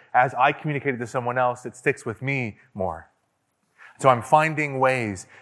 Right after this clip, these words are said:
in which I'm not just hearing God's word, but I am welcoming them and storing them up in my life.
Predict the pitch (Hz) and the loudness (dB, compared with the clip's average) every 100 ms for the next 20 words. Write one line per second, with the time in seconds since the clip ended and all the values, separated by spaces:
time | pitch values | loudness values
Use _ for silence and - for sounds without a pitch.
0 | - 120 117 120 117 139 147 127 117 - | -10 -4 0 2 2 4 2 0 -4 -4
1 | 151 147 127 110 101 - 98 92 90 - | -4 -2 -2 0 -2 -2 -6 -6 -8 -16
2 | _ 110 120 113 101 127 135 139 127 107 | _ 2 4 4 2 2 4 0 -6 -6
3 | 104 95 - - 113 101 - 131 131 120 | -6 -8 -16 -10 -10 -6 -4 -2 -4 -6
4 | 110 113 110 - _ 120 113 104 104 107 | -2 -2 -4 -12 _ -6 -2 0 2 0
5 | 101 | 0